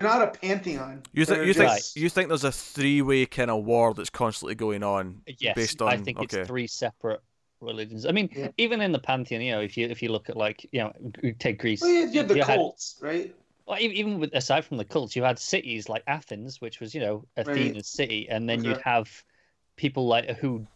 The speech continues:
Speaker 3: who weren't followers of Athena would, like, go, "No, no, no, we're, we're not having that. We're,
Speaker 1: Right.
Speaker 3: we're enemies with them, even though they're all part of Greece and follow the same
Speaker 1: Right.
Speaker 3: gods overall."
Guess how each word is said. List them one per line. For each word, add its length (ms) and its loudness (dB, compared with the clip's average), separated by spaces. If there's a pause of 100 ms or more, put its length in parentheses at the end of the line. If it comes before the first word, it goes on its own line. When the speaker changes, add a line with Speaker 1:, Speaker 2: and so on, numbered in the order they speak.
(120)
Speaker 3:
who 120 -2
weren't 400 2
followers 420 0
of 80 -6
Athena 540 -2 (100)
would, 140 -2
like, 200 4
go, 140 2
"No, 100 0
no, 280 0
no, 120 -6
we're, 200 4
we're 100 2
not 120 2
having 240 -2
that. 180 -8 (840)
We're, 180 2
Speaker 1:
Right. 60 -2
Speaker 3:
we're 180 2
enemies 400 -2
with 100 -8
them, 180 -4
even 160 -6
though 60 -4
they're 180 0
all 100 2
part 280 0
of 60 -6
Greece 280 -6
and 100 -6
follow 200 4
the 100 -2
same 200 0
Speaker 1:
Right. 80 -4
Speaker 3:
gods 300 2
overall." 460 0